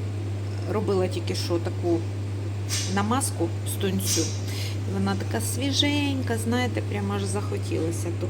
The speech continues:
хлібчик намазала нею. І шоколадка. Це вчора Тамара приносила на роботу. Нас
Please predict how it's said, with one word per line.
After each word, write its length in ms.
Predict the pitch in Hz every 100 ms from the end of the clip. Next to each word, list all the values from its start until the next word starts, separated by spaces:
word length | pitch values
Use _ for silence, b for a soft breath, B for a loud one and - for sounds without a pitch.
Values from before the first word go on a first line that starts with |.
| -
хлібчик 360 | 175 170 - - 170
намазала 960 | 170 165 196 247 262 269 - 233 233 226 220 - 208
нею. 560 | 220 220 220 147 220 - - B B - - -
І 180 | 294 359
шоколадка. 1000 | 339 226 - 202 190 160 165 - - 294 339 - - - - - -
Це 80 | 180
вчора 400 | - - 180 170 - -
Тамара 380 | 180 175 175 165 -
приносила 600 | 175 165 165 - 160 160
на 100 | 165
роботу. 840 | 165 165 220 262 254 - 226 226 208
Нас 160 | 180